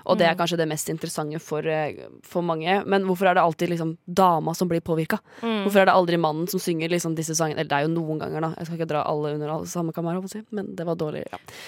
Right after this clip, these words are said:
Speaker 2: Det er synd.
Speaker 1: Men det
Speaker 2: Ja.
Speaker 1: er veldig rart at det er sånn, på en måte, at det alltid er dama som skal synge den sangen der, i forhold til menn.
Speaker 2: Ja, det er veldig rart at, eh, at kvinner alltid bare må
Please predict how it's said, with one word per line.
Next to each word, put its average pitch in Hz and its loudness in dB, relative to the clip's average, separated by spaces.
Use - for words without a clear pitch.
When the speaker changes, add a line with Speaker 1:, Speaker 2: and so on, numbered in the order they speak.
Speaker 2:
Det 208 -4
er 214 -6
synd. 208 -2
Speaker 1:
Men 208 6
det 208 8
Speaker 2:
Ja. 214 12
Speaker 1:
er - 8
veldig 202 10
rart 180 6
at 185 4
det 190 2
er 165 4
sånn, 156 -4
på - -6
en 180 -2
måte, 165 0
at 170 0
det 170 4
alltid 160 0
er 165 4
dama 160 2
som 165 -6
skal 170 -6
synge 165 -2
den 156 -2
sangen 156 -4
der, 180 0
i 175 0
forhold 165 0
til 156 -6
menn. 160 0
Speaker 2:
Ja, 214 0
det 220 -4
er 226 2
veldig 240 6
rart 208 2
at, 214 -2
eh, 196 2
at 196 -2
kvinner 180 -2
alltid 170 -6
bare 165 -4
må 156 -6